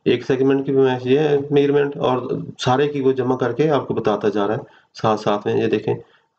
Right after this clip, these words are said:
यहाँ पे आपने ये तीनों की उसने जमा करके आपको दे दिया, ठीक है,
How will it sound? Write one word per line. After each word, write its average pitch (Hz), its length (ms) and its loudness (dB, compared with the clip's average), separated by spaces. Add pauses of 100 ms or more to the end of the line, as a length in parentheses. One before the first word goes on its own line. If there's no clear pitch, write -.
यहाँ 113 220 2
पे 117 120 2
आपने 113 260 0 (840)
ये 127 40 2
तीनों 165 340 2
की 147 100 0
उसने 139 340 0 (240)
जमा 117 260 2
करके 110 260 0
आपको 104 240 0
दे 87 160 0
दिया, 85 200 -6 (500)
ठीक 147 120 2
है, 170 100 2